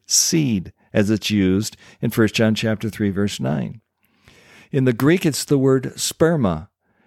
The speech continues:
and refers to an offspring, that which was created by God. Okay, so, so here's a very important question for you.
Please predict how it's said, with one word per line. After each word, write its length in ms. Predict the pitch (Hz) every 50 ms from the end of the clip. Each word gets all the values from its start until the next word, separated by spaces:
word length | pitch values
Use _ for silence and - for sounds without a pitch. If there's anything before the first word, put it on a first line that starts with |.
| _ -
and 100 | 131 135
refers 480 | 139 135 123 - 160 165 170 180 - -
to 200 | - 156 151 147
an 100 | 143 - -
offspring, 920 | - 151 147 156 170 - - - - - - - 110 101 92 87 87 - - _ _ _ _ _ _ _ -
that 300 | 117 117 135 127 135 143
which 240 | 147 147 131 - 135
was 300 | 131 135 135 131 - -
created 1160 | - - - - 143 143 139 135 131 143 160 165 160 - - 107 92 87 85 92 107 107 107 - _ _ _ _ _ -
by 220 | 131 120 117 113
God. 420 | 110 104 131 135 123 101 76 - - - _ _ _ _ _ _ _ _ _ _ _ - - -
Okay, 180 | - 131 110
so, 300 | - - 127 110 107 - -
so 160 | - - 127 117
here's 320 | 104 110 131 131 123 123
a 20 |
very 200 | 120 127 123 127
important 380 | 131 127 - 131 120 - - 110
question 440 | - - 139 127 110 - - 101 92
for 200 | - - 82 85
you. 160 | 87 -